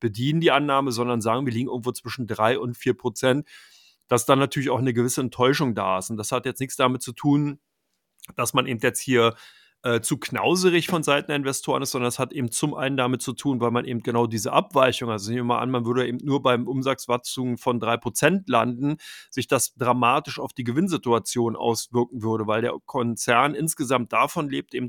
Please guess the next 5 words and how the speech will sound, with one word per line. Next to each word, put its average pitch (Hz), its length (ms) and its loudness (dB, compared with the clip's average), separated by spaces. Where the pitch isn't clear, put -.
hohe 147 240 4
Umschlagszahlen, 147 1800 0
Umschlagsgeschwindigkeiten 139 1300 -6
zu 120 160 -10
generieren, 120 560 2